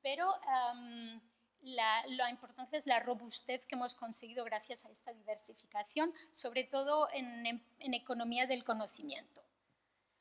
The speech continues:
Ok, um, las industrias estratégicas, ah, por ejemplo, tenemos en Quebec City todas las sedes de las, ah, compañías aseguradoras de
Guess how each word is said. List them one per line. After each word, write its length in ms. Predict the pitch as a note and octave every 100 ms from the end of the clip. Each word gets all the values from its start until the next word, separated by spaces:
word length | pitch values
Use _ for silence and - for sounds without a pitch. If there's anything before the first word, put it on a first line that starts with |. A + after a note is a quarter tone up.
| _ _ C#4 -
Ok, 260 | C4 C4+ C#4 -
um, 760 | C4 A#3 A3 A3 G#3+ G#3+ G#3+ G#3+ _ _ _ _ _ _ _ _ _ _ _ _ _ _ _ _ _ _ _ _ _ _ B3
las 220 | B3 -
industrias 540 | A#3 B3 - C4+ B3+
estratégicas, 1040 | A#3+ - A#3 A#3 C4 - A#3+ - B3+ C4 -
ah, 240 | A#3+ A3+ A3
por 140 | A#3+
ejemplo, 420 | A#3 C4 C4 C#4
tenemos 400 | C#4 B3+ C#4 C#4 C4+
en 120 | B3
Quebec 300 | A#3 A#3+ A3+
City 640 | - D4+ - D#4+ D#4 D#4 -
todas 360 | C#4 C#4+ C#4+
las 180 | C4 B3
sedes 480 | - C4+ C4+ D4 C4
de 120 | B3
las, 360 | A3+ - - - - - - -
ah, 200 | A3+ A3 -
compañías 760 | B3 A#3+ A#3 B3 B3+ D4 C#4
aseguradoras 920 | B3 A#3+ A#3 A#3 A3 A#3+ B3 C4+ A#3+
de 120 | A#3+